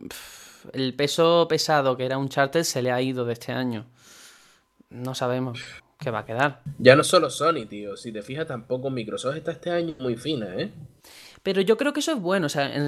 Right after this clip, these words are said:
Speaker 1: en el sentido de que se callen cosas, puede favorecer un buen E tres. Yo prefiero un buen E tres antes de que te vayan lanzando bombas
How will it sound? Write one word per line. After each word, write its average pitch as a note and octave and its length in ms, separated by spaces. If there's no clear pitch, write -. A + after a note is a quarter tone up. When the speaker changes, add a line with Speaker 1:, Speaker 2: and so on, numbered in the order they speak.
Speaker 1:
en C#3+ 100
el C#3 80
sentido F3 280
de C4+ 80
que A#3+ 100
se F#3 160
callen E3+ 340
cosas, G#3+ 540
puede G#3+ 520
favorecer F3 680
un D#3 100
buen C#3+ 180
E C3 60
tres. C3 180
Yo F#3+ 80
prefiero E3+ 280
un D#3+ 60
buen F#3 160
E D3+ 60
tres G3+ 340
antes E3+ 240
de F3 60
que E3 100
te D3+ 80
vayan D3+ 240
lanzando C#3+ 560
bombas D3+ 540